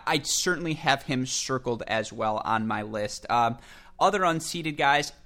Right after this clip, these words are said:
could Nishioka upset Fritz, upset Medvedev? I, yes, he's shown that level. He could do it,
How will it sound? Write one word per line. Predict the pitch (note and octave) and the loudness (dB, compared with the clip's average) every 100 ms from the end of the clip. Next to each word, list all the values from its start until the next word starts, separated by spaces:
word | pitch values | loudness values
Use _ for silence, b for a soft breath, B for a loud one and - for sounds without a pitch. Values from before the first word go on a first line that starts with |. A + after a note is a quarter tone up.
| - | -16
could | - G3+ G3+ G3 | 0 4 6 6
Nishioka | G#3 - G3+ F3+ F3 F3+ E3+ - | 2 2 2 2 2 4 4 6
upset | D3+ - - D3 | 4 4 2 2
Fritz, | - - C3+ C#3 - B2 | 2 -4 -4 -4 0 0
upset | C3+ - B2+ A2+ | 0 0 0 2
Medvedev? | A#2 A#2 B2 A2+ A2+ A2 - - - | 0 0 0 2 2 -2 -12 -20 -12
I, | - - - - | -8 -8 -10 -20
yes, | F3+ A#3 - - - - D#3 | 0 0 2 -4 -6 -6 -2
he's | D#3+ | 0
shown | - F3+ D#3+ D3 | 2 2 4 4
that | A#2+ | 2
level. | A2 - - | 0 -6 -10
He | - D3 | -8 -6
could | - A#2 | -4 -4
do | B2 | -2
it, | G2+ | -2